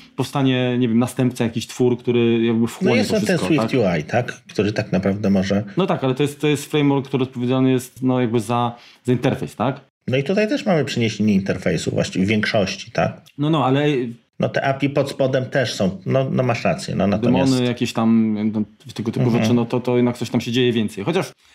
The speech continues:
Speaker 1: teraz
Speaker 2: Znaczy to one były zawsze podobne, tak? No różniły się przecież
Speaker 1: No.
Speaker 2: U I Kit i app głównie, tak? No nie tylko, natomiast głównie tą prezentacją,
Speaker 1: Mhm.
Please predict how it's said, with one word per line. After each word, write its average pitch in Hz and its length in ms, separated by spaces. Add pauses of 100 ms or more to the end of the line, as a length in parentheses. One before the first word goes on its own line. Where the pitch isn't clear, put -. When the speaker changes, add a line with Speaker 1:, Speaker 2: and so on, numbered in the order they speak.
(120)
Speaker 1:
teraz - 400 (460)
Speaker 2:
Znaczy 170 220
to 202 120
one 202 160
były 233 220
zawsze 233 300
podobne, 92 420
tak? 127 200
No 123 100
różniły 123 400
się 127 160
przecież 117 520
Speaker 1:
No. 135 220 (280)
Speaker 2:
U 104 260
I 101 100
Kit 113 260
i 127 160
app 110 160 (120)
głównie, 98 540
tak? - 240
No 104 80
nie 104 160
tylko, 90 340
natomiast 95 360
głównie 104 240
tą 101 140
prezentacją, 101 880 (220)
Speaker 1:
Mhm. 113 300